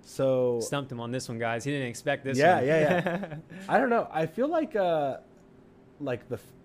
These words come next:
Speaker 1: I, I do, I like talking about, like, family stuff.
Speaker 2: Okay.
Speaker 1: I feel like that's just because it's, like, it's, it hits better for some odd reason. Probably just because it's, like, I know more about my family than I know about,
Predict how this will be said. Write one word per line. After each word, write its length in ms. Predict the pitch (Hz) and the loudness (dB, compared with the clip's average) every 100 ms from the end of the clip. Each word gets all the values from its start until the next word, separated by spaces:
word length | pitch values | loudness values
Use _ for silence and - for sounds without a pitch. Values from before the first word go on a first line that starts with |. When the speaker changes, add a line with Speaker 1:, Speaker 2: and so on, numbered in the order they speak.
| - - | -20 -10
Speaker 1:
I, 180 | 143 160 | -6 -6
I 100 | 117 | -6
do, 540 | 117 107 143 180 180 170 - | -8 -4 -2 -2 -4 -6 -8
I 100 | 123 | -6
like 280 | 127 160 160 | -2 -4 -4
talking 380 | 147 147 156 | -6 -6 -4
about, 240 | 139 123 - | -6 -6 -8
like, 140 | 107 - | -12 -10
family 360 | 85 110 127 | -8 -6 -6
stuff. 320 | 131 - 160 160 - | -6 -4 -4 -4 -10
Speaker 2:
Okay. 140 | 131 | -4
Speaker 1:
I 80 | 123 | -4
feel 240 | 123 147 | -2 0
like 120 | 131 120 | 0 0
that's 200 | 120 - | -6 -6
just 120 | 113 | -10
because 240 | 113 113 | -6 -6
it's, 140 | 110 - | -6 -6
like, 240 | 107 95 - - | -8 -8 -16 -10
it's, 240 | 110 101 98 - | -10 -10 -12 -10
it 160 | 110 | -10
hits 280 | - 113 - | -8 -8 -6
better 340 | 139 127 139 135 | -4 -2 -2 -4
for 100 | - | -10
some 160 | 143 143 | -6 -2
odd 140 | 139 | 0
reason. 320 | 147 143 156 | 0 -2 -6
Probably 320 | 147 120 117 107 | -4 -2 -2 -4
just 180 | 110 | -8
because 240 | - 107 107 | -8 -6 -8
it's, 160 | 98 | -6
like, 140 | 110 95 - - - - - | -6 -8 -12 -20 -20 -20 -16
I 100 | 107 | -10
know 260 | 104 107 110 | -6 -4 -2
more 220 | 110 110 | -2 -2
about 180 | 107 107 | 0 -2
my 120 | 98 | -4
family 380 | 101 107 110 104 | -6 -6 -6 -6
than 120 | 104 | -6
I 80 | 101 | -6
know 200 | 101 104 | -4 -2
about, 280 | 101 98 | -2 -4